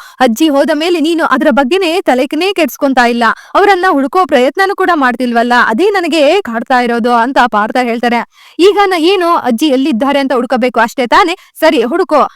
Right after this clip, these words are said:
ನಾನು ನಿನಗೆ ಸಪೋರ್ಟ್ ಮಾಡ್ತೀನಿ, ಆದ್ರೆ ನೀನು ಬಂದು ನನ್ನ ಪ್ರಶ್ನೆ ಮಾಡಿದ್ದಲ್ಲ ಅದನ್ನ ಸಹಿಸಕ್ಕೆ ಆಗ್ತಿಲ್ಲ. ನೀವು ಏನು ಕೇಳಿದ್ರು ಅಷ್ಟೇ, ಎಷ್ಟು ಹೇಳಿದ್ರು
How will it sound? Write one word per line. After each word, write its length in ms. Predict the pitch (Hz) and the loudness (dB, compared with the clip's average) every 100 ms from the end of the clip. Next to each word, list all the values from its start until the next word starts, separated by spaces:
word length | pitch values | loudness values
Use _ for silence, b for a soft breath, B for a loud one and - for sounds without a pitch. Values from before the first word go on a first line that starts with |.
| b | b
ನಾನು 260 | 277 370 392 | 0 2 0
ನಿನಗೆ 400 | 320 302 294 277 | -4 -4 -2 -2
ಸಪೋರ್ಟ್ 360 | 226 277 285 | -2 -2 -2
ಮಾಡ್ತೀನಿ, 380 | 262 233 247 233 - B | -2 -2 -4 -6 -8 B
ಆದ್ರೆ 280 | 254 349 339 | 0 2 0
ನೀನು 240 | 339 349 311 | -2 -2 0
ಬಂದು 300 | 285 415 349 | 0 -2 -2
ನನ್ನ 200 | 262 254 | 0 -2
ಪ್ರಶ್ನೆ 320 | 247 254 370 | -2 -4 -2
ಮಾಡಿದ್ದಲ್ಲ 440 | 330 302 220 269 294 | 0 0 0 2 2
ಅದನ್ನ 260 | 240 302 294 | 2 0 -2
ಸಹಿಸಕ್ಕೆ 480 | - 254 294 - | -2 -4 -4 0
ಆಗ್ತಿಲ್ಲ. 340 | 269 240 262 247 220 b b | 0 0 -2 0 -2 b b
ನೀವು 500 | 277 427 453 440 349 | 0 2 4 2 2
ಏನು 480 | 381 269 349 381 359 | 2 0 0 0 -2
ಕೇಳಿದ್ರು 400 | - 311 311 339 | -2 -2 0 2
ಅಷ್ಟೇ, 380 | 254 214 311 277 | 0 0 -2 0
ಎಷ್ಟು 380 | 208 269 - 311 | 0 -4 -4 -2
ಹೇಳಿದ್ರು 440 | 262 302 302 403 | -2 -2 0 2